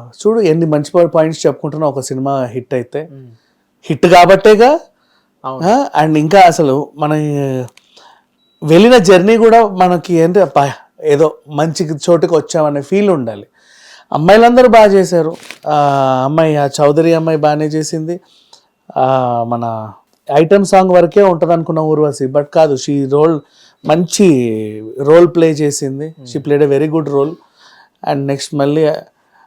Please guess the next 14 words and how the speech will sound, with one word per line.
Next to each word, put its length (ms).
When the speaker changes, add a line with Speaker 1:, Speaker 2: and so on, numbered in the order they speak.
Speaker 1:
ఆ, 280
ప్రజ్ఞ 480
ఓకే, 360
శ్రద్ధ 380
శ్రీనాథ్ 420
అయితే 260
సినిమాకి 760
తను 200
కూడా 220
ఒక 140
అసెట్ 360
అవుతుందని 340
నేను 160
అనుకోలే. 400